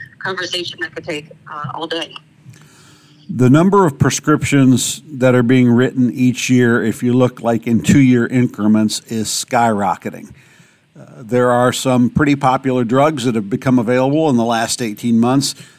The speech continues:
Speaker 2: This situation is just gonna continue in this trend. What impact is that gonna have on pharmacies?
Speaker 1: That impact is gonna be what we see nationally now. We see pharmacists who are getting burnt out. Um, if you'll notice across the country,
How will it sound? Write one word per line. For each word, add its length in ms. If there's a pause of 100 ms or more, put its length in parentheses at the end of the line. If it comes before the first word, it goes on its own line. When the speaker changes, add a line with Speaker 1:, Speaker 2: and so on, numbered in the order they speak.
Speaker 2:
This 180
situation 640
is 140
just 260
gonna 200
continue 640
in 140
this 260
trend. 400
What 120
impact 400
is 120
that 160
gonna 120
have 200
on 100
pharmacies? 640 (1800)
Speaker 1:
That 160
impact 400
is 80
gonna 180
be 140
what 220
we 100
see 200
nationally 500
now. 260
We 140
see 260
pharmacists 480
who 140
are 220 (100)
getting 260
burnt 260
out. 240 (460)
Um, 140
if 120
you'll 160
notice 300
across 320
the 80
country, 580